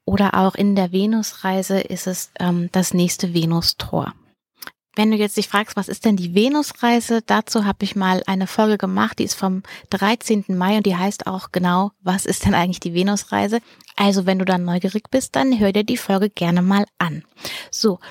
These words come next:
kommen wir wieder zurück zu unserem aktuellen Mondzyklus. Und natürlich, wenn du nach dem Mond Ausschau hältst, dann ist er natürlich nicht genau bei dem Sonnenuntergang, weil der Mond ist ja jetzt schon ein Stück weg von der Sonne,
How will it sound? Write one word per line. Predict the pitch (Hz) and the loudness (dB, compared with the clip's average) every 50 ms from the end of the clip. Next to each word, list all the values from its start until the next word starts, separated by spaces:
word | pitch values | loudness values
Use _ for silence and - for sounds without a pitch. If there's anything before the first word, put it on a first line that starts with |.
| - - - | -20 -18 -6
kommen | - 240 262 277 294 277 | -2 0 0 2 2 2
wir | 247 214 | 0 0
wieder | 214 208 208 202 - - | 0 0 0 0 -2 -2
zurück | - 190 190 214 - - - | -4 -4 -2 -4 -6 -6 -6
zu | - - 202 202 | -4 -2 0 0
unserem | - 208 220 240 233 - 240 226 220 - _ | 2 2 2 2 0 0 -2 -4 -4 -4 _
aktuellen | - 233 - _ - - 240 - _ _ - 196 196 196 196 202 202 196 202 - _ _ _ | -8 -8 -8 _ -8 -8 -8 -8 _ _ -4 -2 0 0 0 0 -2 -4 -6 -10 _ _ _
Mondzyklus. | - 175 180 185 185 185 185 190 - - - 185 175 - - - 196 226 262 - - - - - - - | -8 -4 -2 0 2 2 2 0 0 0 -2 -2 -2 -4 -4 -4 -2 -2 -2 -4 -6 -10 -14 -18 -4 0
Und | - 247 262 - | 0 2 2 2
natürlich, | 226 214 - - 240 240 233 233 - - | 0 -2 0 2 2 2 2 2 0 -2
wenn | - 220 226 233 | 0 0 0 2
du | 233 226 226 | 2 2 4
nach | 214 208 202 - | 4 2 2 0
dem | - 202 196 | -2 -2 -2
Mond | 190 202 208 214 - | 0 0 0 0 0
Ausschau | - 196 214 214 - - 196 185 | 0 0 0 0 0 -2 -2 -2
hältst, | 160 190 196 208 - 220 | 0 0 0 2 2 0
dann | 208 - | 0 0
ist | 202 - | -2 -2
er | 214 | 0
natürlich | 208 202 - - 220 214 - - | 0 0 0 -2 -2 -2 -2 -2
nicht | 247 254 - - | -2 -2 -2 -4
genau | - 226 226 226 233 277 294 277 233 - - - - - _ _ _ | -6 -6 -6 -4 -2 -2 -2 -2 -4 -6 -10 -20 -20 -20 _ _ _
bei | - 214 220 | 0 2 2
dem | 220 220 208 | 4 4 2
Sonnenuntergang, | 196 - 196 208 214 - 196 - 196 190 - 196 208 220 208 - | 2 2 0 0 0 0 0 0 0 0 0 0 0 0 0 0
weil | 190 196 202 202 | 2 2 2 2
der | 196 196 | 2 2
Mond | 190 190 208 - | 2 2 0 0
ist | - - - | -2 -4 -4
ja | 190 | -4
jetzt | 190 190 - | -4 -2 -2
schon | - 208 196 | 0 0 0
ein | |
Stück | - - - 226 - 202 | 0 -2 -2 -4 -2 -2
weg | 208 214 - | -2 -2 -2
von | - - 202 | -2 -2 0
der | 190 185 180 | 2 2 2
Sonne, | - 185 190 214 247 | 2 2 2 2 0